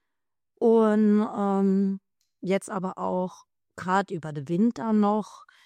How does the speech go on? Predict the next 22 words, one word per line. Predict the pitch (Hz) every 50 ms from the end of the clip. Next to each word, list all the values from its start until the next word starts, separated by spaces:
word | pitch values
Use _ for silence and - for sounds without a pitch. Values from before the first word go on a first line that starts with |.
| _ _
für | _ - 214
mich | 208 208 214 214 - - -
im | 233 196 185
Fokus | - - 208 214 202 - - 208 202 190 -
steht, | - - - 233 196 190 196 196 190 190 190 - - _ _ _ _ _ _ _ _ _ _ _
dass | 185 180 180 175 175 - - - -
die | - 175 170 175 165 156 -
Kinderzimmer | - 247 277 302 339 - - 320 320 302 - -
umgemodelt | 302 302 294 285 269 277 277 277 277 277 277 262 - _
werden, | - 240 240 240 247 247 240 254 262 262 262 269 269 269 269 - _ _ _ _ _ _ _ _ _ _ _
weil | 214 202 208 226
unser | - 214 190 208 190
dritter | 180 - - 247 240 - 254 247 247 240 240 240 - - _ _ _ _
prinzipiell | - - 240 233 233 - - 180 147 151 170 165 170 170 175 202 226 240 247 240 247 - - _ _ _ _ _
nimmer | - 190 175 180 190 190 190 180 170
geplant | 147 147 135 - 151 160 180 - 285 311 -
war. | - 269 262 254
Es | 226 - -
war | 202 175 -
zwar | - - 160 156
ein | 165 190
Wunschkind, | 285 339 392 - - - - 349 349 349 359 349 -